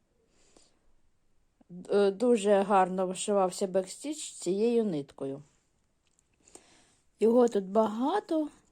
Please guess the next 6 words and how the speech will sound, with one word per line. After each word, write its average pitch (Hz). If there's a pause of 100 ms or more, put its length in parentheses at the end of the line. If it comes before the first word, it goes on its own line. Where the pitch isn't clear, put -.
(1200)
Весь 247
тут 240
він 233 (540)
вишитий 226
цією 226
ниточкою. 220